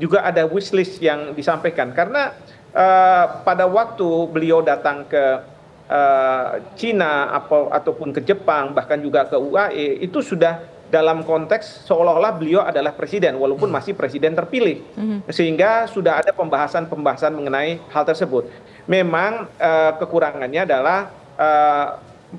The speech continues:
Speaker 1: misalnya Kementerian Luar Negeri, para diplomat kita mungkin tidak bisa, eh, mendampingi karena dia, beliau bukanlah sebagai seorang presiden ya,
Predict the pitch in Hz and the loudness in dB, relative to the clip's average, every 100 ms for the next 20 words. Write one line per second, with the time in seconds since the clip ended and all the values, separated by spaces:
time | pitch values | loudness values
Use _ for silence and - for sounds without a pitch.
0 | - 165 180 180 160 180 175 165 170 160 | -14 -4 0 2 0 0 -4 -2 0 0
1 | 170 160 160 151 160 175 180 180 147 156 | 2 0 0 -2 0 0 0 0 -2 -2
2 | 151 160 156 151 - 170 170 170 170 170 | -4 -2 -2 -4 -4 -4 0 2 0 -4
3 | 165 170 185 165 143 151 139 175 175 - | -4 -2 -2 -2 -2 -2 -2 -2 -2 -8
4 | - 151 147 147 - 165 165 160 190 175 | -2 0 2 -2 -4 -2 0 -2 -4 -6
5 | 131 143 147 175 156 - - 147 165 180 | -4 -2 -2 -2 -2 -4 -4 0 2 2
6 | - 156 147 156 - 147 135 139 139 135 | -2 -4 -2 -6 -8 -4 -2 -2 0 0
7 | 139 135 - 135 156 143 131 120 135 | 0 -4 -4 -4 0 0 0 0 -2